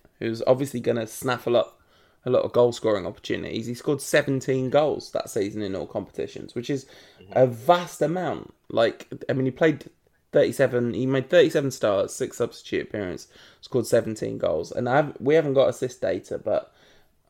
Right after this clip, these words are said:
Speaker 1: there were a lot of assists <laughs> in that as well,
Speaker 2: Yeah.
Speaker 1: you know.
Speaker 2: Yeah. And he sort of develops this partnership with Ruud van Nistelrooy, and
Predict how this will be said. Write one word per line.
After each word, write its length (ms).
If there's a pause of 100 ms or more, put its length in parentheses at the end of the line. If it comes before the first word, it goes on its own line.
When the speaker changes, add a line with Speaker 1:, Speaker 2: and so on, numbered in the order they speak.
(200)
Speaker 1:
there 160
were 240
a 40
lot 160
of 120
assists 580
<laughs> 100
in 120
that 240
as 180
well, 320 (180)
Speaker 2:
Yeah. 120 (100)
Speaker 1:
you 140
know. 180 (800)
Speaker 2:
Yeah. 160 (340)
And 300
he 240
sort 220
of 100
develops 400
this 140
partnership 520
with 320 (500)
Ruud 200
van 220
Nistelrooy, 920
and 540